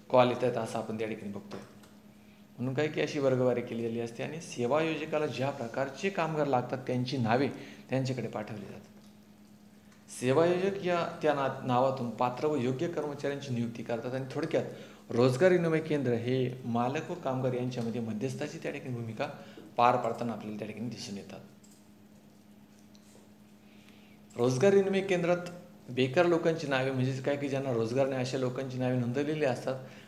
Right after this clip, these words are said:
आणि याशिवाय ही केंद्रे कामगारांची मागणी व पुरवठा, रोजगारविषयक अंदाज, कामगारांची जी काही व्यावसायिक जी काही विभागणी आहेत, त्याचे प्रमाण याबद्दल आकडेवारी जमा करतात आणि त्यानुसार कुठेतरी संबंधित डेटा ह्या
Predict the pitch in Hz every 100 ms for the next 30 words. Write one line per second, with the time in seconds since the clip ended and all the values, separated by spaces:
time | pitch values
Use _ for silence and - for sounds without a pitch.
0 | - 117 139 160 160 160 135 165 156 135
1 | 113 120 - - - - - 127 127 147
2 | 160 170 190 165 131 131 139 180 196 185
3 | 170 165 165 156 - - - - - -
4 | - - - 110 117 139 156 156 165 -
5 | 117 123 123 117 117 - 117 117 120 120
6 | 120 117 117 113 107 113 - 120 117 120
7 | 117 110 110 160 160 135 117 117 - -
8 | - - - 123 131 - 123 147 139 -
9 | 107 139 127 131 120 123 123 123 110 117
10 | 143 151 117 - 120 - 127 160 - -
11 | - - 143 156 160 185 - 151 147 143
12 | - 120 127 131 127 117 123 123 131